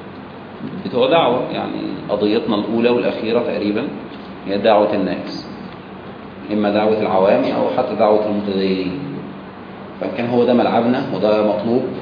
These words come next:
خلاص نلعب فيه. النقطة الثالثة،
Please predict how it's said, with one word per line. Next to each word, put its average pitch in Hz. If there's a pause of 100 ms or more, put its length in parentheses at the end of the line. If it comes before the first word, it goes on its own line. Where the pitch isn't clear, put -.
(840)
خلاص 123
نلعب 139
فيه. 131 (1300)
النقطة -
الثالثة، 127